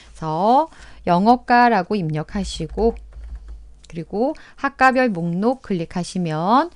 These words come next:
네, 영어과에 해당한 내용이,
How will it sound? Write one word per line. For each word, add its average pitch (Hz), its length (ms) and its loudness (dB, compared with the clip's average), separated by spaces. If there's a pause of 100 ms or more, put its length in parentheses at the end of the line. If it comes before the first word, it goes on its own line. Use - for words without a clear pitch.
(360)
네, - 220 -4
영어과에 220 580 2
해당한 220 520 0
내용이, 170 680 -2